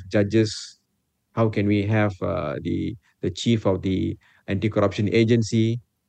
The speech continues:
uh, be appointed by a more democratic system? Can we have a, something which is a committee in the parliament with the inputs from the C S Os and the common people?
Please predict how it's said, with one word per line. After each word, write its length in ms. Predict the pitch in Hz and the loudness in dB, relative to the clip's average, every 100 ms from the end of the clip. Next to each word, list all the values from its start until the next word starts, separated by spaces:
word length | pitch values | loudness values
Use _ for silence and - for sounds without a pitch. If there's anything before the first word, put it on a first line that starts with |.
| _ _ - | _ _ -8
uh, 320 | 95 92 90 | -4 -2 -2
be 460 | 90 110 110 107 90 | 0 2 4 2 0
appointed 640 | 95 - 127 147 135 113 - - - | -4 2 2 2 2 0 0 -16 -2
by 200 | 113 117 | 2 4
a 140 | 107 | 4
more 300 | 107 123 135 | 4 4 4
democratic 640 | 104 110 110 110 107 104 | 2 0 0 0 -2 -4
system? 460 | - 98 - 90 95 101 _ | -8 -8 -4 -4 -6 -14 _
Can 200 | 107 104 | 0 2
we 220 | 110 113 | 4 4
have 260 | 107 107 98 | 4 2 0
a, 200 | 95 87 | -2 -2
something 300 | - 101 107 | -2 0 0
which 220 | 107 - | 0 -2
is 260 | 92 90 - _ _ _ 107 | -6 -6 -14 _ _ _ -8
a 40 | |
committee 440 | 101 107 101 110 | 0 0 0 0
in 80 | 104 | 0
the 80 | 95 | 0
parliament 720 | 95 113 123 127 123 123 123 127 _ _ _ | 2 4 4 4 4 2 0 -6 _ _ _
with 140 | - 98 | -4 -2
the 80 | - | 0
inputs 380 | 110 104 113 | 0 2 0
from 200 | - 98 | 0 -2
the 80 | 92 | -2
C 260 | 92 123 120 | 0 2 4
S 200 | 113 117 | 2 0
Os 300 | 117 113 107 | 2 2 0
and 120 | 92 | -4
the 60 | 90 | -2
common 360 | 110 120 117 | 2 2 2
people? 540 | 107 113 117 117 110 | 0 2 2 2 0